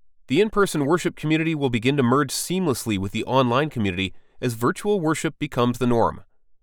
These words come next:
Pastors will start to modify their message to appeal to all viewers, whether in the building or online,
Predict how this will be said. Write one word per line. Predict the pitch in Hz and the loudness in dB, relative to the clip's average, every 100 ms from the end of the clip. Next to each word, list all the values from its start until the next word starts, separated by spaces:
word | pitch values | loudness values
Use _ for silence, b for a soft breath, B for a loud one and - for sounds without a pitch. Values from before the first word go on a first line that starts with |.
| - _ _ - - | -20 _ _ -20 -6
Pastors | 143 160 147 131 | -4 -2 -2 -4
will | 110 | -4
start | 107 139 139 | -2 0 0
to | 117 | 0
modify | 110 131 127 117 | 2 2 0 0
their | 110 104 | 0 0
message | 117 127 101 - - - | 0 -2 -6 -8 -20 -4
to | 165 | -2
appeal | 170 240 247 | -2 -2 -2
to | 214 - | -2 2
all | 156 165 | 2 4
viewers, | 120 139 123 - - - - | 4 2 2 -4 -14 -18 -8
whether | - 110 110 | 0 2 2
in | 117 147 | 0 0
the | |
building | 127 127 143 147 | 2 0 0 -2
or | 104 120 123 | 0 4 4
online, | 127 110 101 113 | 4 4 2 0